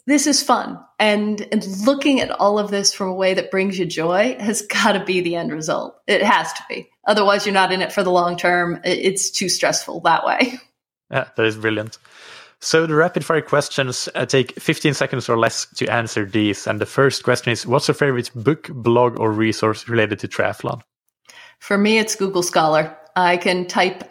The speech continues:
Speaker 1: anything I'm interested in, and I can go down a rabbit hole for hours, and I can learn all sorts of things as I go.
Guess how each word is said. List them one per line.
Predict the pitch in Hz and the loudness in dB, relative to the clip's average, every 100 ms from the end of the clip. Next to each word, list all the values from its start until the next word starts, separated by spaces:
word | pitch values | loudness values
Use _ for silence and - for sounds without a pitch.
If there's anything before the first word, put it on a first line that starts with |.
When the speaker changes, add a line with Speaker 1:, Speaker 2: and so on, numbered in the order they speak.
| _ | _
Speaker 1:
anything | 208 226 233 233 208 | 2 4 2 2 2
I'm | 190 185 | 2 2
interested | 196 202 - 196 | -2 -4 -4 0
in, | 196 196 208 | 0 0 -2
and | - 175 | -2 0
I | 190 | 0
can | 196 180 | 0 0
go | 190 | 0
down | 185 185 | 2 0
a | 170 | 2
rabbit | 180 180 | 2 2
hole | 175 175 | 2 0
for | 180 - | 0 0
hours, | 156 151 151 165 - | 2 2 0 -2 -2
and | 180 170 | 0 2
I | 175 | 0
can | 175 165 | -2 -4
learn | 165 180 175 | -2 0 -2
all | - 170 165 | 0 0 2
sorts | - 165 160 | 0 -2 -4
of | - | -6
things | 165 175 165 | -6 -4 -6
as | 160 | -4
I | 156 | -4
go. | 160 160 151 160 | -4 -8 -8 -10